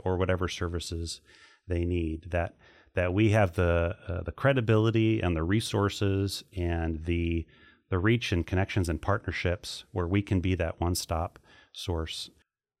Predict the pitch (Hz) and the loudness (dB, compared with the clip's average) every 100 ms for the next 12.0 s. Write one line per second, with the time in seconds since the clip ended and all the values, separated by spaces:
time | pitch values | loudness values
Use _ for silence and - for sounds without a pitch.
0 | _ 110 110 107 104 123 127 107 90 87 | _ 4 4 4 2 2 2 2 2 2
1 | - 98 90 95 87 - 98 95 90 - | 0 -2 0 -2 -4 -4 -2 -2 -4 -8
2 | - 92 - 92 92 95 92 87 107 110 | -6 -8 -6 -4 -2 -2 -4 -6 -4 -4
3 | - 107 92 90 87 87 85 85 - _ | -2 -2 0 -2 0 -2 -4 -6 -10 _
4 | _ - 92 101 117 110 - 101 95 - | _ -6 -2 0 2 0 -2 -4 -4 -2
5 | 90 - 87 - 87 90 _ _ _ _ | -2 0 -4 -6 -8 -10 _ _ _ _
6 | - 92 95 95 95 98 104 117 - - | -6 -2 -2 -2 -4 -4 0 -2 -2 -2
7 | 123 110 98 98 90 95 101 107 - 98 | 0 2 2 0 -2 -2 -2 -4 -4 0
8 | 104 101 92 90 - - 107 117 92 92 | 0 0 -2 -4 -6 -2 -2 -2 -4 -4
9 | 90 104 104 - 92 85 80 - 85 90 | -4 -4 -4 -4 -6 -6 -4 -6 -4 -4
10 | - 92 90 92 87 85 87 85 82 - | -4 -4 -2 -2 -2 2 2 2 0 -2
11 | 87 85 85 - - 98 - 87 82 | -2 -2 -6 -8 -8 -8 -8 -8 -8